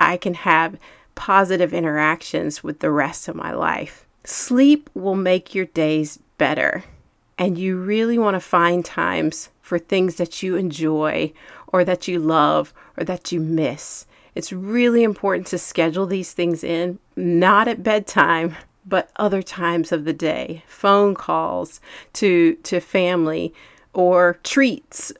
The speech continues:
or going out, or watching a show in the shower. <laughs> You still, you can steal that idea.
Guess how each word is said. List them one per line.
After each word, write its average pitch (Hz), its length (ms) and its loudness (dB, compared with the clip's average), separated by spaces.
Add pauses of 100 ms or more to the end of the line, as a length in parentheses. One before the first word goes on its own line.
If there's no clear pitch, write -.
or 185 600 2 (200)
going 226 420 4
out, 214 540 0 (140)
or 269 160 4
watching 247 500 2
a 170 60 2
show - 480 -2 (160)
in 196 180 2
the 180 80 2
shower. - 600 0
<laughs> - 40 -14 (1400)
You 175 380 -8
still, - 320 -4
you 196 140 -4
can 190 120 0
steal 175 260 0
that 156 140 0
idea. 156 340 -4